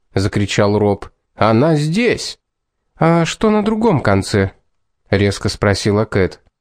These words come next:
«Какая-то большая комната. Эй, я вижу Мелани. Рядом с ней несколько типов в военной форме». Мортон мысленно улыбнулся, с трудом сдерживаясь, чтобы не крикнуть:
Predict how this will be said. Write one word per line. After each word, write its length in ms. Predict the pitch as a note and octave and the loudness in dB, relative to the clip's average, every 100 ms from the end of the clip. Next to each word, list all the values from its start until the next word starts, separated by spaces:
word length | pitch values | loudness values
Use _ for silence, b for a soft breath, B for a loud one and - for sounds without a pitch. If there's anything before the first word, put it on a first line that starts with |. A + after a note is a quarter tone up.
| _ _ _ _ _ | _ _ _ _ _
«Какая-то 520 | G#2+ A2 B2+ E3 E3 | -2 0 2 2 0
большая 520 | G3 F3 - C#3+ E3+ | 0 0 0 0 0
комната. 680 | - A#2 A#2 C#3+ D3+ D#3+ - _ _ _ _ | 0 0 2 0 0 -4 -4 _ _ _ _
Эй, 340 | - C#3+ A2 F2+ | -2 0 0 0
я 200 | F#2 C#3 | 0 0
вижу 300 | G3+ F#3+ G#3+ | 0 -2 0
Мелани. 600 | A3+ B3+ D3 G2+ F2+ - _ _ _ - | 0 2 2 0 -2 -6 _ _ _ -6
Рядом 340 | A#2 C3+ C#3 B2+ | 0 0 0 0
с 100 | B2+ | 0
ней 200 | C#3+ C3+ | 2 2
несколько 500 | C#3+ C#3 C#3 C3+ C3+ | 2 0 -2 0 -2
типов 400 | - A3 A#2+ G#2 | -2 -2 -2 -2
в 100 | G#2 | 0
военной 480 | G#2+ A2 A2 A2+ B2+ | 2 2 0 0 -2
форме». 520 | - G#2 G2 F#2 F#2+ _ _ _ _ _ _ - | 0 0 2 0 -2 _ _ _ _ _ _ -4
Мортон 420 | G2 D3 F#3 F3 E3+ | 0 0 0 0 2
мысленно 500 | E3+ - D3+ D3 D3 | 0 0 0 2 0
улыбнулся, 680 | C3 A#2 A#2+ E3 D3 D3 | 0 0 0 -2 -2 -4
с 100 | C3+ | -4
трудом 420 | - A#2+ A#2 C3 A2+ | -2 -2 0 0 0
сдерживаясь, 680 | G2+ C#3 B2+ B2 B2 A#2+ | 0 0 0 0 0 -2
чтобы 340 | - A#2 A2 G#2+ | -2 -2 2 2
не 140 | G2+ | 2
крикнуть: 680 | - C3 B2+ B2 A2+ - | 0 -2 0 -2 -2 -8